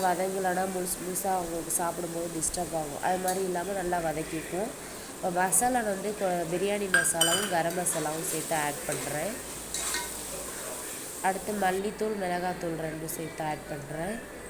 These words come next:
அஹ், எல்லா மசாலாவையும் போட்டு நல்லா ட்ரையா எல்லா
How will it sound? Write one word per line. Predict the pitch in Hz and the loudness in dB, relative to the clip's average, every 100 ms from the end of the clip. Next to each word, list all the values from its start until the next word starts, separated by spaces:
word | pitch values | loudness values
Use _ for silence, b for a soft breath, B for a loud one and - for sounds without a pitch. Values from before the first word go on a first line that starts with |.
| - - - - - - - | -12 -12 -12 -12 -12 -8 -2
அஹ், | 185 180 | 0 2
எல்லா | 180 190 185 | 2 2 4
மசாலாவையும் | 185 190 190 190 196 - | 2 2 2 0 0 -2
போட்டு | 180 - 185 185 | -4 -2 -2 0
நல்லா | 175 180 180 170 160 | 0 2 2 0 0
ட்ரையா | 165 170 180 175 - - - - - - - - - - - - - - - | 0 0 0 -2 -6 -12 -12 0 0 4 2 0 -8 -12 -12 -2 -2 -2 -4
எல்லா | 190 | -4